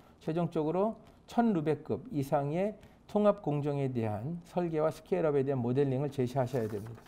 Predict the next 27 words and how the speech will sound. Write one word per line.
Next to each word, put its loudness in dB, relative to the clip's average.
다음 8
두 0
개 8
과제는 0
고온 4
수전에 0
관련된 0
기술 -2
개발입니다. 0
첫 -8
번째 0
과제로 0
일 -2
킬로와트급 0
용융 2
탄산염 0
수전의 -2
엠씨 2
이씨 -2
프로토타입의 -2
기술 -2
개발이 0
되겠습니다. -6
어, 2
국내에 4
널리 4
보급되어 0